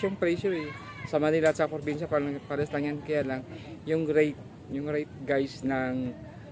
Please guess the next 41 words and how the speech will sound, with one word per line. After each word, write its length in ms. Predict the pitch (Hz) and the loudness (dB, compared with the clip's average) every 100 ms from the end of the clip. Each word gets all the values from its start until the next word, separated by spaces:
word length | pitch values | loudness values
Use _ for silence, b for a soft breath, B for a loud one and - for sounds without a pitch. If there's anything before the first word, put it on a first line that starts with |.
| - | 2
province 480 | 156 156 151 139 151 | 6 6 6 2 -2
saka 160 | 135 | -4
sa 240 | 139 143 135 | -4 -2 0
Manila, 480 | 143 151 165 151 143 | 0 0 -2 -2 -2
Manila 400 | 143 139 135 135 | -2 0 2 2
rate 160 | 135 | 0
talaga 400 | 143 135 143 147 | 0 0 2 0
yan. 80 | 156 - - - - 151 | -2 -8 -10 -12 -8 -6
Kasi 160 | 160 | -4
nandun 320 | 156 143 151 147 | 0 0 2 2
man 160 | 139 | 0
lahat, 160 | 143 135 | 0 0
guys, 160 | 135 131 | 0 0
yung 160 | 143 135 | -2 -2
mga, 240 | 139 139 | -2 -4
ano, 80 | 135 131 - - - - | -6 -8 -12 -14 -12 -10
ah, 240 | 117 120 | -8 -6
mga 200 | 123 123 117 | -6 -6 -8
produkto. 480 | 151 151 - - 160 | -8 -6 -6 -4 -4
Pero 240 | 156 147 139 | 0 -2 0
pag 160 | 143 | -2
dinadala 480 | 143 156 151 175 175 | 2 2 2 2 0
dito, 160 | 180 165 | -2 0
guys, 240 | 160 - | 0 0
tracking, 480 | 156 156 151 147 170 | 2 2 0 -4 0
mahal 160 | 220 | 2
na 80 | 202 151 | 2 2
rin 80 | 139 | 2
yun. 320 | 139 139 135 B B B B B 160 | 2 0 -2 B B B B B 4
Kaya 240 | 156 143 | 4 4
yung 240 | 156 156 | 0 0
mga 100 | 151 147 135 | -2 -2 -2
bilihin 320 | 151 160 165 | -2 0 2
natin 320 | 156 151 160 | 2 0 -2
ngayon, 160 | 151 156 | -2 0
mahal 200 | 214 233 | 2 4
na, 240 | 214 220 226 | 4 2 0
hindi, 220 | 190 170 | -2 0
wala 240 | 175 190 | 2 2
nang 160 | 190 175 | 0 0
mura. 240 | 151 143 | 0 0